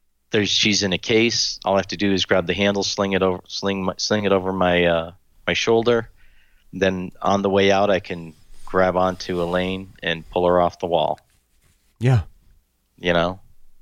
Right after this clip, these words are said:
Speaker 2: I'm actually sending you a picture right now via, um, Messenger.
Speaker 1: Mm-hmm.
Speaker 2: And this is part of the, the,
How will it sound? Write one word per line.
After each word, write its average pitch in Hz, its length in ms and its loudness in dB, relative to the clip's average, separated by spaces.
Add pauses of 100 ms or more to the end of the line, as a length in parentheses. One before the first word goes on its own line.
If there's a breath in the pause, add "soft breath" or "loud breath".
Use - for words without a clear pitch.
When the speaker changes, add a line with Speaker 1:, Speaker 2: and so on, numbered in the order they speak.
(1400)
Speaker 2:
I'm 123 120 2
actually 127 360 2
sending 104 580 2
you 90 200 2
a 85 160 2
picture 98 440 2
right 90 260 4
now 78 400 0
via, 78 540 0 (280)
um, 69 400 -4
Messenger. 78 760 0 (680)
Speaker 1:
Mm-hmm. 90 220 -8 (100)
Speaker 2:
And 98 300 0
this 123 220 2
is 113 100 2
part 117 280 0
of 92 260 0
the, 98 240 -4
the, 90 460 -2